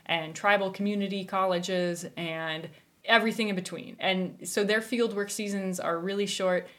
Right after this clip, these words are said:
And we had a crew of seven people who had, like, one or two days where we could meet up with anybody. So all of that was just, like, a tremendous amount of uncertainty because you have some idea of what you want to film with the people when you get there,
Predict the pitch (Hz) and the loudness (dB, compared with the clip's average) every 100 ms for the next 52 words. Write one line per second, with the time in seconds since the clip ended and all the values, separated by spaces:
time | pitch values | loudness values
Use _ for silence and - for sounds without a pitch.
0 | _ - 185 180 185 180 170 170 170 - | _ -2 0 0 0 0 0 -2 -4 0
1 | 262 233 - 233 226 220 220 208 196 190 | 2 2 4 2 2 0 -2 2 4 4
2 | 190 _ _ - 208 214 208 202 202 220 | 0 _ _ -2 4 6 6 2 2 2
3 | 240 247 220 185 185 180 175 - 185 185 | 2 0 0 2 2 2 2 -2 0 0
4 | 180 - - 190 208 196 190 185 190 180 | -2 -8 -12 -4 -2 0 0 2 2 2
5 | 175 165 190 214 180 151 170 - - - | -2 0 0 0 -2 -2 -4 -8 -18 -4
6 | - 269 247 247 254 339 349 277 254 247 | 8 10 10 10 10 10 8 6 6 4
7 | 254 247 214 - 226 294 277 294 294 262 | 4 4 2 0 0 4 6 6 4 4
8 | 240 214 190 185 214 196 180 - - 202 | 4 4 2 2 -2 -2 -4 -6 -8 0
9 | 220 214 220 240 254 - 294 294 233 214 | 2 2 4 4 4 2 2 2 2 2
10 | 180 196 190 160 196 185 - 220 208 185 | 2 2 0 0 -2 -2 -2 -2 0 2
11 | 202 - - 214 180 170 170 262 294 220 | 2 0 -4 -2 -2 -2 2 4 4 4
12 | 185 185 | 4 4